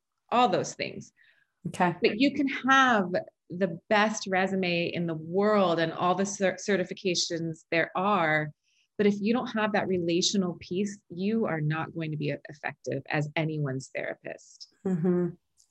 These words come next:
Speaker 2: Yep, I agree with that. And I love that you shared that. So that leads me to asking you how people can reach you. And also, I want to piggyback on that question just a little bit, because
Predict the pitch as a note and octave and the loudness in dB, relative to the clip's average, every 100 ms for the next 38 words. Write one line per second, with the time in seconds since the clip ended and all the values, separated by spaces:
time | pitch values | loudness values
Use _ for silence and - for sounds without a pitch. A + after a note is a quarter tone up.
0 | - G3 G3 - - G#3+ G#3 G#3 G3+ G3 | 2 6 6 4 6 8 8 10 10 8
1 | G3 F#3+ - G3 G3 G3 G3 F#3+ G3 F3+ | 8 8 8 6 6 4 2 4 4 4
2 | - F#3 - G3 G3 F#3+ F3+ F#3 - - | 2 2 4 4 4 6 8 6 2 -14
3 | - - - - C#4 C4+ C#4 - - _ | -16 -14 -2 8 10 12 10 8 0 _
4 | F#3 A#3 G#4 D4+ D#4+ C#4+ C#4 B3+ A#3 - | 2 8 8 10 10 12 12 10 8 8
5 | G#3 A3+ - A#3 G#3 G3 F#3 F#3 F3+ F#3 | 8 8 8 8 10 10 10 8 8 6
6 | F#3 _ _ _ _ _ _ _ - - | 0 _ _ _ _ _ _ _ -6 6
7 | A3+ A#3 B3 B3 B3+ A#3+ A3+ A3+ G#3+ B3+ | 10 12 10 8 6 8 8 10 10 8
8 | D#4 - A3+ A3+ A3 A#3+ A#3+ C#4 A4+ B4 | 8 8 12 10 10 8 8 10 10 10
9 | A#3+ G3+ G3 A3+ A#3 _ A3+ C#4 F4+ F4 | 10 12 12 10 6 _ 8 10 8 8
10 | C#4 C4 B3 A3+ A3+ G#3+ G#3 - A3 G#3+ | 8 8 10 10 10 10 8 8 6 8
11 | A3 G#3+ G#3 A3 G#3 G#3 G#3 G3+ F#3+ F#3+ | 6 6 6 6 8 8 8 8 6 6
12 | - _ - - - - _ B3+ A#3 C4 | 0 _ -20 -20 -20 -20 _ 6 10 10
13 | B3+ B3+ A#3 | 12 12 10